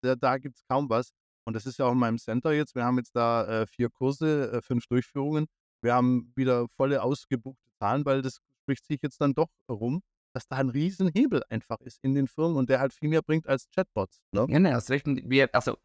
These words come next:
Speaker 2: das ist auch der Grund, wieso ich mich für Sarah Kuchen entschieden habe, weil ich ja gemerkt habe,
Speaker 1: Ja.
Speaker 2: dieses Thema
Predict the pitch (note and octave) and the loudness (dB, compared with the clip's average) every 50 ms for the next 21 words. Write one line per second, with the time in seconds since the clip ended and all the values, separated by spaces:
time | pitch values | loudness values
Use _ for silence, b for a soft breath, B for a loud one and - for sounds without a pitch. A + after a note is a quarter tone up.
0 | _ _ _ _ _ _ A#2+ A2+ - D3 C#3 E3 - C#3 B2+ C3+ D3 D3+ D3 C3+ | _ _ _ _ _ _ -8 0 2 2 2 4 0 -2 -2 -2 -2 -2 -2 -4
1 | C#3 B2+ C#3 C#3 C#3 B2+ C3 C#3 C#3 - - C#3+ C3 A2+ B2+ C3 C3 B2+ B2 - | -4 -2 -2 -2 -2 -2 -4 -6 -6 -6 -4 -6 -4 -4 -4 -4 -4 -4 -4 -6
2 | - D3 D3 - D3+ C#3+ C3+ B2 - - C3+ B2+ C#3 B2 A2+ A2 A2 A#2 A2+ B2+ | -8 -10 -8 -8 -6 -6 -6 -6 -6 -8 -8 -6 -6 -4 -2 0 0 0 0 -2
3 | B2+ A#2 A#2 A#2 A#2 A#2 B2 A#2 A#2+ A2 A2+ A#2 A#2+ B2+ - - - A#2 G#2+ A2 | -2 -2 -2 -4 -4 -4 -6 -6 -4 -4 -2 -2 -4 -4 -6 -6 -6 -4 -4 -4
4 | G#2+ A#2 A#2 A#2 C3+ C#3 D#3 - - _ _ _ _ _ _ _ A#2+ A#2 A#2 A#2 | -4 -4 -4 -2 -2 -2 -2 -4 -8 _ _ _ _ _ _ _ -8 -8 -8 -8
5 | G#2+ - - C3 D3 D3 B2 A2+ - - - | -8 -4 -2 0 2 2 2 0 -2 -4 -8